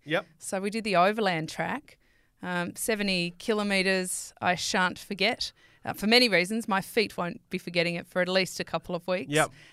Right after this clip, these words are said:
Speaker 2: Um, but I, I have in the studio here put a lovely photo up of Luke and I at the end.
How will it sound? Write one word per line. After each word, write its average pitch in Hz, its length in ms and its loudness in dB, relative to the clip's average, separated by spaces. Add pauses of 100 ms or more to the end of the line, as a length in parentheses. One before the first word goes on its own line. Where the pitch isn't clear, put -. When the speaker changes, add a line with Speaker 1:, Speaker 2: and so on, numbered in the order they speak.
(120)
Speaker 2:
Um, 190 300 4
but 202 140 8
I, 202 400 8
I 190 120 10
have 190 280 2
in 180 160 -2
the 170 160 0
studio 180 400 -2
here 175 160 -4
put 175 160 -8
a 170 40 -2
lovely 180 340 2
photo 160 420 -4
up 160 180 -6
of - 140 -12
Luke 175 260 -4
and 175 80 -6
I 170 160 -4
at - 80 -12
the 185 100 -2
end. 180 280 -6